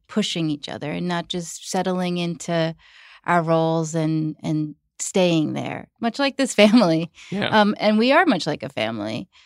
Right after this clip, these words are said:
Speaker 1: Uh, so we knew we wanted to do it again. We wanted to try new things, write new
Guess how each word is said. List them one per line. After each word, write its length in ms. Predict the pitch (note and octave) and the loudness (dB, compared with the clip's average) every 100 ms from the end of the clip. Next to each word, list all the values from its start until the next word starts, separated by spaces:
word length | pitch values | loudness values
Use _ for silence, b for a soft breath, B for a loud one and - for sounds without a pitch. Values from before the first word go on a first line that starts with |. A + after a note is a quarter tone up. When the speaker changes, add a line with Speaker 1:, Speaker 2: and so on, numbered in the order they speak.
| b b - | b b 0
Speaker 1:
Uh, 400 | F#3 F#3 F3+ - | 2 2 2 -2
so 540 | - A3 G3+ G3+ G3+ | -2 2 2 2 -2
we 180 | F3+ G#3+ | 0 0
knew 180 | G#3 G#3 | 2 2
we 120 | G#3+ | 0
wanted 260 | G3+ G3+ F#3+ | 0 -2 -4
to 80 | F#3 | -2
do 220 | F#3+ G3 | 2 2
it 100 | F#3+ | 2
again. 540 | F#3 F3 F3+ G#3 A3 A3 b - | 0 2 2 2 0 -4 b -6
We 80 | F#3 | -2
wanted 360 | F#3 F3+ F3+ | -2 -2 -6
to 100 | F#3 | -8
try 440 | - - F3+ F3+ F3+ | -10 -2 2 4 4
new 220 | F3+ F3+ | 2 0
things, 580 | - F#3 F#3+ G3 F3+ - | 0 0 2 0 -2 -2
write 300 | F3+ G3 F#3 | 2 2 2
new 420 | G3+ G3+ F3+ | -2 -2 -4